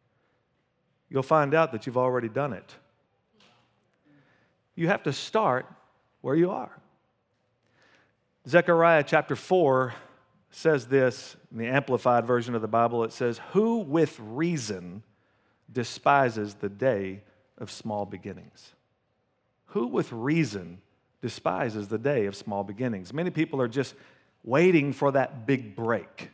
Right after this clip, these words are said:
you know, um, or, or when that door opens, or they think, "If somebody would just, when somebody notices me, when, if somebody would just invest in me, uh, w-, when someone sees my talent."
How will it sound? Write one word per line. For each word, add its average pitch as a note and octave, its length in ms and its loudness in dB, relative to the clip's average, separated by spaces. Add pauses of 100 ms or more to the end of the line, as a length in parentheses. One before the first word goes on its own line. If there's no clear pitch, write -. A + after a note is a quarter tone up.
(100)
you A2 100 -8
know, D3+ 280 -2 (560)
um, C3 340 4
or, C#3+ 180 6
or D3 180 2
when D3+ 140 2
that D3 200 4
door D3 260 4
opens, C#3 340 2
or A#2+ 80 0
they B2 80 2
think, C#3+ 280 -2
"If C#3+ 160 -4
somebody F#3 340 2
would D3 180 -2
just, D#3 300 -6 (100)
when B2+ 160 -4
somebody F#3+ 380 0
notices C#3 560 0
me, F2+ 220 -14 (420)
when, A#2+ 240 -4
if D3 140 -4
somebody G3 280 6
would D#3 200 2
just F3 180 -2
invest C#3+ 540 0
in A#2+ 180 0
me, G#2 260 -6
uh, C3 220 4 (300)
w-, C#3+ 180 -2
when C#3+ 100 0
someone G3+ 440 2
sees F#3 440 0
my D3 200 0
talent." C#3 500 0